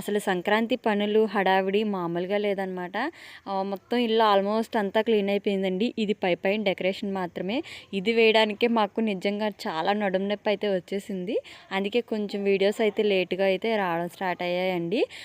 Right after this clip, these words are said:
ఓకే అండి, నిన్న చూసారు కదా, నిన్న మొత్తం గట్టంతా వేసేసిన తర్వాత తులసమ్మ దగ్గర పెట్టుకునే పలక మీద కూడా, ఇలా టైల్ మీద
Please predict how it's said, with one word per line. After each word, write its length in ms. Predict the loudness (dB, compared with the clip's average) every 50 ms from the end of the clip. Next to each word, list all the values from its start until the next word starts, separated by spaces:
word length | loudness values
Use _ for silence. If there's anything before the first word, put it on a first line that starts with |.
| -20 -12 -2 -2 -2
ఓకే 160 | 0 2 4 4 4
అండి, 140 | 6 6 6 6 6
నిన్న 140 | 6 6 4 4
చూసారు 340 | 2 2 2 2 2 0 2 2 0
కదా, 200 | 2 2 2 0 0 -2 -6 -12 -18 -18 -12 -6 -2
నిన్న 200 | -2 0 2 2 2 2 2 4 4 4 4 2 4 2
మొత్తం 280 | 2 2 2 0 0 2 4 4
గట్టంతా 400 | 4 4 4 2 2 4 2 2 4
వేసేసిన 400 | 4 4 4 2 0 0 0 -2 0 -2
తర్వాత 320 | -2 -2 -4 -4 -2 -2 -2 -2 -2 0 0
తులసమ్మ 400 | 0 0 0 -2 -4 -4 -2 -2 -2 -2 -2 0 0 0
దగ్గర 240 | 0 0 -2 -4 -2 -2
పెట్టుకునే 380 | -4 -6 -6 -8 -8 -6 -6 -6 -2 -2
పలక 220 | 0 0 0 -2 -2 -2 -2
మీద 140 | 0 -2 -2 -2 -2
కూడా, 200 | -2 -2 0 -2 -2 -4 -8 -14 -20 -12 _ 0
ఇలా 140 | 2 2 2 4 4
టైల్ 200 | 4 4 4 2 0
మీద 120 | -2 -2